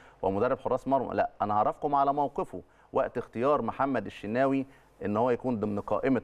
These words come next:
منتخب مصر اللي هتمثل منتخب مصر في كأس العالم. وقتها كان بيدافع بشكل كبير جدًا عن عواد. حاليًا فين عواد؟ مش قادر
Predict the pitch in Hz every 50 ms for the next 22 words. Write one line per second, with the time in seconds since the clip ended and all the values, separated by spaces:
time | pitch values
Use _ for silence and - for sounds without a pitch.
0 | - 98 92 - - 131 - 120 98 98 113 143 165 - - - _ - - _
1 | - - 98 104 101 - 107 113 127 - - - 107 95 95 95 - - - -
2 | 104 110 104 - - 104 - - - 131 - - - - 117 110 104 104 104 92
3 | 85 76 - _ _ _ _ - 92 87 - 135 135 131 123 - 113 101 92 92
4 | 92 92 90 123 143 135 - 113 98 90 - - 123 120 - 113 101 87 90 117
5 | 139 147 123 107 117 143 139 123 139 139 127 - - - - - - _ - 107
6 | 120 120 120 120 117 110 110 117 104 87 - - _ - - _ _ - - -
7 | 87 85 95 110 117 113 98 85 - - - - 113 127 131 120 120 117 120 135
8 | 143 131 - - - - - _ _ _ - 92 - - - 101 110 110 104 101
9 | 95 -